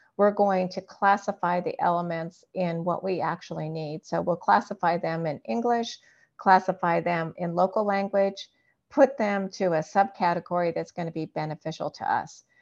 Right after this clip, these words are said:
So I may, I may have a, a lot of expats that are in my organization, and I want to track all of the different compensation components.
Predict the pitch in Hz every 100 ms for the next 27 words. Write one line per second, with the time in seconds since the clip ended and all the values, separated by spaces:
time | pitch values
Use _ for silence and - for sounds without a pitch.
0 | _ - 190 175 170 208 233 226 - -
1 | 190 185 208 208 220 185 175 190 _ -
2 | 180 165 165 - 185 175 180 175 160 -
3 | 185 202 - 208 196 196 - 180 170 170
4 | 160 185 180 170 160 180 220 - 262 285
5 | _ _ - 185 175 170 185 175 - 190
6 | - 175 170 - _ - 190 185 180 180
7 | 180 175 - - 185 180 160 - 214 226
8 | 220 220 202 - 196 190 180 175 -